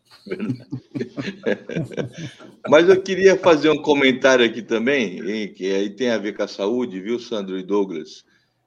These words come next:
É, eu sei que a Rádio Brasil Atual já deve ter falado isso em algum momento no jornal, mas é importante dizer aqui pra quem tá nos ouvindo que o governo Bolsonaro vetou o projeto de lei, a pec três, sessenta e três trinta,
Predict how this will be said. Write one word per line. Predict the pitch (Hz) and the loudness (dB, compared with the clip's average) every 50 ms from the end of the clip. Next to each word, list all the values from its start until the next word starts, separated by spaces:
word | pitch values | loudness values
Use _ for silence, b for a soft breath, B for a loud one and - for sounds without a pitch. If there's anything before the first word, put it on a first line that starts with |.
| _ _ | _ _
É, | - 101 107 107 104 104 101 98 | -4 -2 0 0 0 0 0 -2
eu | 90 69 98 123 | -2 -4 -6 -6
sei | - - 143 139 | -6 -6 -8 -4
que | 143 135 | -2 -2
a | 120 113 | -2 -2
Rádio | 107 110 113 113 120 113 | -2 -2 -4 -4 -4 -6
Brasil | 113 110 107 107 113 | -8 -8 -6 -6 -8
Atual | 107 - 110 110 107 | -6 -4 -4 -6 -6
já | 95 92 117 123 131 139 139 - - _ _ _ _ _ _ _ | -4 -2 0 0 0 0 -4 -8 -14 _ _ _ _ _ _ _
deve | - 98 98 | -10 -10 -8
ter | - - 117 107 | -6 -4 -6 -6
falado | 95 _ - 101 101 107 104 104 110 | -6 _ -6 -4 -4 -4 -4 -6 -8
isso | 110 104 - - | -10 -12 -12 -14
em | 104 | -14
algum | 101 101 104 | -12 -12 -10
momento | 101 92 90 101 110 113 113 - 101 | -10 -8 -8 -8 -8 -8 -10 -12 -14
no | 98 | -10
jornal, | 87 98 92 90 92 107 123 127 113 95 - - b b b b b b b b _ - | -8 -6 -6 -6 -4 -2 0 0 0 -2 -4 -10 b b b b b b b b _ -8
mas | 117 117 120 127 131 143 | -4 -2 -2 -2 -2 -4
é | |
importante | 151 147 - 165 143 123 - 147 143 143 | -8 -6 -4 -4 -4 -4 -4 -6 -8 -8
dizer | 135 131 110 98 110 117 | -10 -12 -6 -4 -2 -4
aqui | 110 110 - 117 | -4 -4 -10 -12
pra | _ 110 104 | _ -8 -8
quem | 101 - 107 101 | -8 -10 -14 -12
tá | - 107 | -12 -12
nos | 104 101 90 | -12 -8 -8
ouvindo | 95 92 90 113 131 131 117 92 82 - _ _ _ _ _ _ _ _ _ | -8 -8 -8 -8 -8 -8 -10 -10 -12 -16 _ _ _ _ _ _ _ _ _
que | 147 | -12
o | 151 | -4
governo | 156 165 160 139 160 160 160 | -2 -2 -2 0 -2 -4 -2
Bolsonaro | 156 160 151 - 160 147 147 156 147 | -2 -2 -2 -2 -4 -4 -4 -2 2
vetou | 151 196 208 196 196 - 143 151 165 151 | 2 2 2 2 0 -2 -2 0 0 -2
o | 123 | -4
projeto | - 127 123 123 120 | -4 -2 -2 -2 -2
de | 113 110 | -2 -2
lei, | 107 117 120 123 117 104 92 - - _ _ _ - | -2 0 0 0 0 -2 -6 -12 -20 _ _ _ -16
a | - 85 | -16 -16
pec | - _ - 123 117 - - _ _ _ | -10 _ -4 -4 -4 -4 -8 _ _ _
três, | - 113 120 117 113 104 | -10 -6 -6 -6 -6 -10
sessenta | - 104 120 127 131 | -10 -6 -2 -2 -2
e | 117 | -2
três | - - 127 127 123 120 - | -2 -2 -2 -2 -2 -4 -6
trinta, | - - 110 135 156 156 - - 90 85 | -12 -12 -12 -12 -12 -12 -14 -14 -16 -16